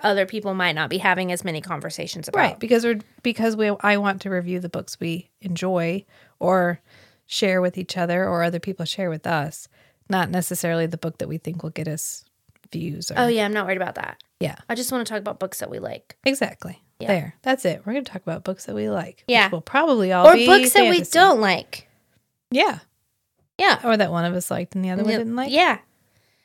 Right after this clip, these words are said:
Speaker 1: Yeah. <laughs> Um, yeah, it is rare that, yeah, I just had a lot of problems with, um, this next book that we're gonna read.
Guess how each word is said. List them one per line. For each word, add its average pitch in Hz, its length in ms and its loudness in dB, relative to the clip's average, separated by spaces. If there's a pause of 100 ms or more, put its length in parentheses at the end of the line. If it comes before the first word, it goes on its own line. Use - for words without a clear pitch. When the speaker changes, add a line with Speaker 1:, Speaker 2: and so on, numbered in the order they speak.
(320)
Speaker 1:
Yeah. 202 580 2 (400)
<laughs> - 280 -4 (880)
Um, 220 380 0
yeah, 208 280 4
it 294 120 4
is 349 180 4
rare 262 180 6
that, 214 280 -2 (480)
yeah, - 280 -4
I 127 60 -8
just - 200 -6
had 330 120 -2
a 320 60 2
lot 226 200 2
of 214 80 -2
problems 196 580 -4
with, 202 600 -8
um, 214 420 -16 (720)
this - 180 -12
next - 220 -12
book - 200 -16
that - 140 -14
we're 85 100 -8
gonna - 220 -14
read. - 280 -14